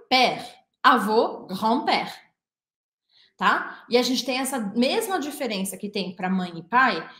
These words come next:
a gente também tem pra avó e avô, que é o seguinte, quando eu falo, quando eu sou adulto e falo dos meus pais pra uma outra pessoa, eu vou falar,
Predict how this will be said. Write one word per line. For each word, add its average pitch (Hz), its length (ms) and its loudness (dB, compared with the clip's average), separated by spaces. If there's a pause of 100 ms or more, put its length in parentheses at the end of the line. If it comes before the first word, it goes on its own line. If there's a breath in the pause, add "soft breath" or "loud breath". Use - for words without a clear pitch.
a 233 120 -2
gente 247 160 -2
também 240 240 0
tem 233 200 2
pra 240 380 0
avó 233 300 2
e 233 80 4
avô, 247 460 0
que - 120 -6
é 196 40 -4
o 208 40 -8
seguinte, 226 540 -4
quando 185 180 -8
eu 190 60 -6
falo, 339 560 2
quando 226 160 -2
eu 208 40 -6
sou 269 160 -4
adulto 262 480 -4 (300 loud breath)
e 202 80 -8
falo 330 460 2
dos 269 180 -6
meus 277 240 -4
pais 220 320 0
pra 220 140 -12
uma 208 120 -4
outra 185 320 -8
pessoa, 226 560 0 (220 loud breath)
eu 208 80 -4
vou 233 100 2
falar, 233 400 2